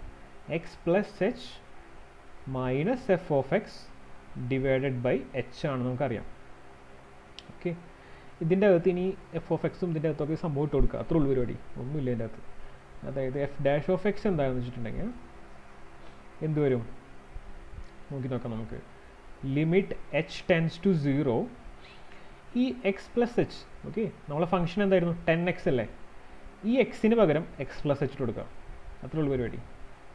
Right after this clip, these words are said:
നമ്മളെ function എടുക്കുക, ടെൻ എക്സ് ആയിരുന്നു നമ്മളെ function അല്ലേ?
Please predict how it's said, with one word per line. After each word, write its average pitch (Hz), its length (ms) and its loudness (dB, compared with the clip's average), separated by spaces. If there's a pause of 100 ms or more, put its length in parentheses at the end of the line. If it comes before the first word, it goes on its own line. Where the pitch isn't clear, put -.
(260)
നമ്മളെ 139 240 -2
function 160 300 -2
എടുക്കുക, 131 200 2 (220)
ടെൻ 151 220 4
എക്സ് - 140 -2
ആയിരുന്നു 175 160 8
നമ്മളെ 170 180 4
function 123 240 2 (420)
അല്ലേ? 185 140 8